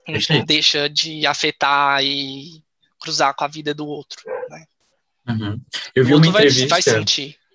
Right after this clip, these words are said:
Speaker 2: É. Eu vi uma entrevista de uma...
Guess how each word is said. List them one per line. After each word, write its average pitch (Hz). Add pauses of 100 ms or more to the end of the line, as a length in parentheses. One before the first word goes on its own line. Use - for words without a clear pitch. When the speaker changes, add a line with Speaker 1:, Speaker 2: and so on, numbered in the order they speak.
(420)
Speaker 2:
É. 117 (800)
Eu 113
vi 123
uma 139
entrevista 139
de 131
uma... 113